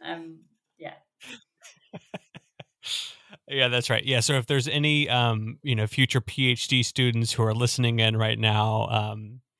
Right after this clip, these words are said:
Speaker 2: you can get in touch with Maddie <laughs> and, and talk about your dissertation topic.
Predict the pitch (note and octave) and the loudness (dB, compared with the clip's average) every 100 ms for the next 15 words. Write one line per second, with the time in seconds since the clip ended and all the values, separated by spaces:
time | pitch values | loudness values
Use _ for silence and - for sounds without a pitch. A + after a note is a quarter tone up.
0 | _ _ _ _ B2+ - B2 C3 C3 - | _ _ _ _ -12 -6 0 4 4 2
1 | B2+ A#2+ - C3 B2 A#2 A2+ A2+ A2+ - | 0 2 0 0 2 2 4 2 2 -2
2 | - - - D3 - - C#3+ - C#3 E3 | -2 -6 -2 -2 0 2 2 2 -2 0
3 | D3+ - - B2 B2 - C3+ - A2+ A#2 | 0 0 0 0 0 0 0 0 -2 -2
4 | B2 A#2 - A2+ G#2+ A2 | -4 -4 -2 -2 -4 -14